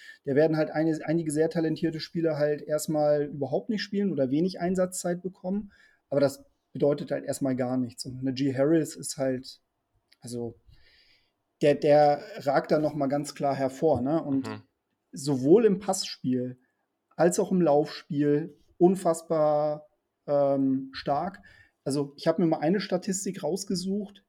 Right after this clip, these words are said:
Speaker 1: die sogenannte Adjusted Broken Tackle Rate, also die, die Tackle Rate, die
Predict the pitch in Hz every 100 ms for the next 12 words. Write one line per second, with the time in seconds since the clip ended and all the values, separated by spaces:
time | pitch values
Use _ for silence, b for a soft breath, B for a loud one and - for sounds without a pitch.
0 | _ 156 151 170 165 170 185 135 156 165
1 | 175 135 151 165 147 - 165 202 190 190
2 | 214 220 - 131 143 143 139 143 139 139
3 | 139 135 139 - - 180 196 190 185 185
4 | - - 151 151 151